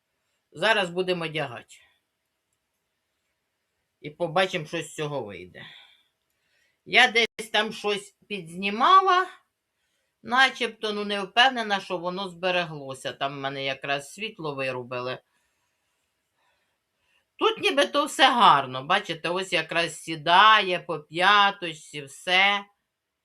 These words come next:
Але оця торба нікуди не годиться. Якщо сюди натягувати, то, ну, теж не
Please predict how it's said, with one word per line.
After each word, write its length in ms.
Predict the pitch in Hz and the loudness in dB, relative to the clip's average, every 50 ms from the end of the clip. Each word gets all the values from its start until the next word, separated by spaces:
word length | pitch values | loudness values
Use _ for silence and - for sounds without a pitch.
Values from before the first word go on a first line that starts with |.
| _ _ _ _ | _ _ _ _
Але 340 | - 151 170 180 196 214 214 | -4 -2 -2 0 0 0 0
оця 400 | 208 202 190 190 - 202 180 175 | -2 -2 -4 -6 -4 -2 -2 -2
торба 800 | 165 - 208 208 220 269 294 339 269 262 311 320 320 330 311 _ _ _ _ _ _ _ _ _ _ _ _ _ _ _ _ _ _ _ _ _ _ _ _ _ _ _ _ _ _ _ _ _ _ _ _ _ _ _ _ _ _ _ _ _ _ _ _ _ _ _ _ _ _ _ _ | -2 -4 -6 -4 -2 -2 -2 -4 -4 -2 0 0 0 -2 -4 _ _ _ _ _ _ _ _ _ _ _ _ _ _ _ _ _ _ _ _ _ _ _ _ _ _ _ _ _ _ _ _ _ _ _ _ _ _ _ _ _ _ _ _ _ _ _ _ _ _ _ _ _ _ _ _
нікуди 480 | 175 175 175 156 - 196 208 202 214 202 | -14 -14 -14 -12 -10 -10 -6 -4 -4 -4
не 140 | 190 190 | -4 -4
годиться. 840 | 180 180 185 175 127 120 117 110 110 _ _ - - 131 - 151 160 _ _ _ _ _ _ _ _ _ _ | -4 -4 -4 -6 -6 -10 -14 -14 -16 _ _ -20 -20 -20 -18 -20 -20 _ _ _ _ _ _ _ _ _ _
Якщо 400 | - 175 185 185 - - 220 208 | -6 -4 -4 -4 -4 -6 -6 -6
сюди 360 | 202 - 208 196 180 196 202 | -6 -8 -12 -10 -6 -6 -4
натягувати, 920 | 190 196 196 190 190 - 277 302 320 330 277 254 226 196 180 185 180 175 - _ | -2 -2 -2 -2 -4 -2 -2 0 0 -2 -2 -6 -8 -6 -4 -4 -4 -6 -8 _
то, 400 | _ 190 190 185 180 175 139 - - | _ -8 -6 -6 -6 -6 -8 -12 -18
ну, 340 | - 147 165 190 220 226 - | -20 -20 -18 -16 -14 -14 -12
теж 320 | - - 147 139 131 127 | -6 -4 -4 -4 -4 -6
не 160 | 139 143 143 | -8 -10 -10